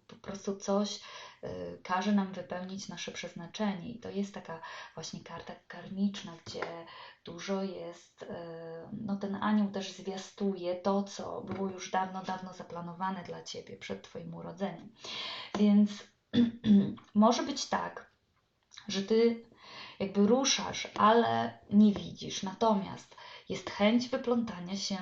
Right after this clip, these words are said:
z jakiegoś ucisku. E, nie do końca możemy się zdecydować, albo tylko jedną nogą, prawda, jesteśmy gdzieś, tak?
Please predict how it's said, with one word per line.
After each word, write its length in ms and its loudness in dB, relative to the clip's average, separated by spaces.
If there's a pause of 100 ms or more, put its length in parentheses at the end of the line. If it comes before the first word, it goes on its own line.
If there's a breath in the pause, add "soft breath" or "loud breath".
z 80 -6
jakiegoś 480 -6
ucisku. 760 -4 (840 loud breath)
E, 720 0 (640)
nie 240 8
do 120 4
końca 380 2
możemy 320 2
się 140 4
zdecydować, 800 -2
albo 220 -2
tylko 280 2
jedną 360 0
nogą, 560 2
prawda, 280 -10
jesteśmy 560 -8
gdzieś, 520 -8 (520 loud breath)
tak? 260 -4